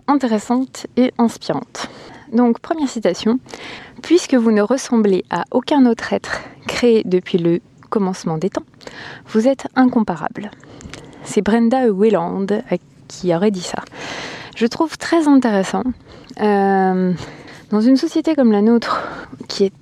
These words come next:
quand même très, très, très axée sur la compétition, donc sur la comparaison,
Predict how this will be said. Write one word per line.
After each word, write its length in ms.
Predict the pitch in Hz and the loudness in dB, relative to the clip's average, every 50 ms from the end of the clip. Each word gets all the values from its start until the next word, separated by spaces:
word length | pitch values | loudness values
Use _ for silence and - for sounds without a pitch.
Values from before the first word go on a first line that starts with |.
| - - | -14 -6
quand 120 | - 226 208 | -4 -2 -2
même 140 | 208 180 - - - - - - - - - | -2 -4 -8 -14 -20 -20 -20 -20 -20 -18 -10
très, 460 | - - - 302 302 277 262 254 233 | -8 -4 0 0 0 0 -2 -4 -8
très, 380 | - - - - 240 220 214 214 | -10 -8 -4 -2 0 0 -2 -4
très 400 | - - - - 208 196 185 190 | -6 -6 -2 0 0 0 0 0
axée 240 | 185 - - - 190 | -2 -2 0 -2 -2
sur 140 | - - 180 | -2 -2 -2
la 120 | 165 165 | -2 -2
compétition, 580 | - 185 175 - 175 - 214 - - 240 254 - _ - - | -2 -2 -2 -2 -2 -4 -4 -2 0 0 -2 -2 _ -12 -10
donc 420 | 190 180 170 226 233 220 202 185 - | -8 -2 0 2 2 2 0 -2 -4
sur 280 | - - - - 185 | -10 -8 -2 -2 -2
la 100 | 160 156 | -2 -2
comparaison, 440 | - - 165 160 156 175 208 240 269 | -4 -6 -6 -4 -2 0 0 0 -2